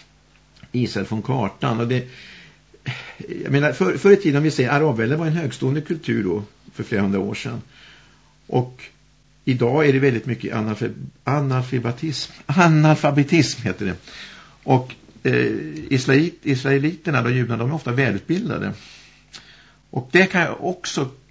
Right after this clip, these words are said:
kan tänka mig att det kan vara en, en orsak till, eh, att det trappas upp. Men nu är det inte måttligt här hur, eh, isra-,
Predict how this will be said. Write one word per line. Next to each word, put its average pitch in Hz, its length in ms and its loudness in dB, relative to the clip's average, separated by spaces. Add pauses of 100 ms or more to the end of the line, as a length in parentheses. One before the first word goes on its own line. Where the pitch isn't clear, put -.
(340)
kan 131 140 -2
tänka 104 280 -2
mig 101 200 0
att 107 180 -4
det 98 80 -4
kan 107 180 -6
vara 104 120 -2
en, 101 260 -4
en 98 340 -6
orsak 98 460 -8
till, 95 360 -8 (380)
eh, - 60 -10
att - 60 -10
det 101 80 -6
trappas 139 360 -6
upp. - 320 -12 (1080)
Men 139 140 2
nu 185 120 4
är 208 40 0
det 214 60 0
inte 135 200 0
måttligt - 500 -2
här 117 160 0
hur, 110 460 -4
eh, 104 380 -8
isra-, 110 340 -4